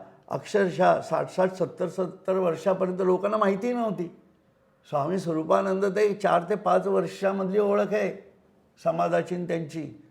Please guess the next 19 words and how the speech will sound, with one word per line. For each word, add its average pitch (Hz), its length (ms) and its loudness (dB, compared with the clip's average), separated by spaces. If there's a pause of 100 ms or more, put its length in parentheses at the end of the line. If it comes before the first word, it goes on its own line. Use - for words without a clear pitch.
(160)
मग 185 280 0
पण - 240 -10
काय 180 320 2
करून 175 380 -4
गेले, 190 200 2
कुठल्या 175 320 -2
कुठे 175 200 -4
गेले. 143 440 -8 (760)
मग 170 200 -2 (580)
ही 220 160 4
व्यक्ती 226 380 4
सद्गुरू 160 400 0
असू - 220 -10
शकते. - 420 -20 (220)
रामकृष्ण 185 560 0
परमहंस 202 640 4
सद्गुरू 208 340 4
असू 175 200 2
शकतात, - 440 -6